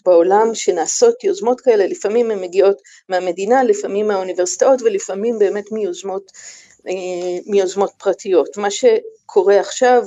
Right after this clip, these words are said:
ושוב, אני חושבת למשל על האביב הערבי, אלפיים ואחת עשרה, הייתה יוזמה כזאת במצרים של איסוף ראי-, ראיונות בזמן אמת, מתוך ידיעה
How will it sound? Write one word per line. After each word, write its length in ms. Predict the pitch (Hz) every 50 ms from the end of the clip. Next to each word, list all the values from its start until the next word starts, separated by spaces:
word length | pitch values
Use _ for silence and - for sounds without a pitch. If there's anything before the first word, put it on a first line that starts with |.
| - - -
ושוב, 360 | 180 196 - - 269 240 202
אני 280 | 196 185 190 190 185 - -
חושבת 440 | - - 196 180 - 175 202 214 208
למשל 460 | 202 190 185 180 - 185 180 175 170
על 140 | 175 175 180 - - - - - _ _ -
האביב 360 | 185 175 170 175 196 202 190 185
הערבי, 440 | 185 180 165 175 175 175 247 254
אלפיים 380 | 220 202 202 - 196 185 190 185 180
ואחת 400 | 185 175 175 - 208 202 202 226
עשרה, 280 | 208 - - 196 190 180 - _ _ - - _ -
הייתה 240 | - 170 - - -
יוזמה 380 | 233 240 226 208 214 214 196 185 -
כזאת 280 | - 220 196 185 185 180 -
במצרים 520 | 185 185 185 180 - - 196 190 185 175
של 140 | 175 - - -
איסוף 400 | - - - - 214 208 - -
ראי-, 340 | 175 180 180 175 175 170 - - -
ראיונות 680 | 190 180 - 180 185 185 175 185 190 196 202 202 - _ - - - - _ _
בזמן 460 | - 180 180 175 175 190 202 208 208 202
אמת, 340 | 190 202 226 233 233 -
מתוך 500 | 208 175 - - 208 208 202 - - - _ -
ידיעה 540 | 180 196 180 - 170 170 - - 247 254